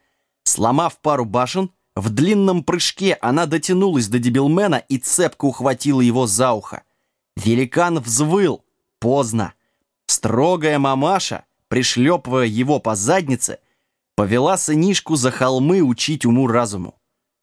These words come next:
Лоренс и Лагун какое-то время с молчаливым восхищением рассматривали то, что осталось от крепостных стен.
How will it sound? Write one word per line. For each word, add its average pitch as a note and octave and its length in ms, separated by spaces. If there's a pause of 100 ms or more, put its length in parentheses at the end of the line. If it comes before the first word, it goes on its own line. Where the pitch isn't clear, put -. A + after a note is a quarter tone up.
(120)
Лоренс F3+ 580
и - 20
Лагун D3+ 440
какое-то D3+ 460
время B2+ 360
с - 120
молчаливым D3 640
восхищением D3 880
рассматривали A2 720
то, F3 280
что - 240
осталось C#3+ 400
от B2+ 120
крепостных A#2+ 520
стен. A2 420